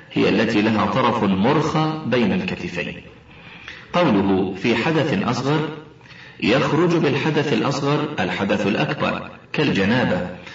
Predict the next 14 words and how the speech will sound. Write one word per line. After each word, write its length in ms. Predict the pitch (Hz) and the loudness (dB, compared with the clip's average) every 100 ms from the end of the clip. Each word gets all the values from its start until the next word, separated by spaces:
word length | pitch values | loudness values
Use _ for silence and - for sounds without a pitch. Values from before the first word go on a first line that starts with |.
| - | -10
فلا 320 | - 139 113 | -2 2 4
يجزئ 500 | 98 127 113 101 123 | 4 2 2 2 2
المسح، 500 | 98 98 123 - - - - - - | 2 2 0 -2 -8 -14 -20 -16 -4
بل 280 | 101 90 90 | 0 2 2
يجب 320 | 131 143 139 | 2 2 2
غسل 520 | 139 147 95 131 - | 2 2 0 0 0
القدمين 720 | 113 110 98 95 113 135 98 | 0 0 0 2 2 2 2
تبعا 320 | 98 110 117 113 | 0 0 2 2
للبدن. 680 | 120 117 107 98 92 87 - - - - - - - - - - - | 2 2 0 0 -2 -2 -6 -12 -20 -20 -20 -20 -20 -20 -20 -18 -6
ويشترط 640 | 92 117 139 139 156 151 | 0 2 2 2 2 2
لجواز 520 | 151 135 113 110 139 127 | 2 2 4 4 4 4
المسح 420 | 113 123 - 120 | 2 2 0 0
على 280 | 107 123 120 | 0 2 2
العمامة 640 | 101 113 120 135 135 | 2 2 2 2 0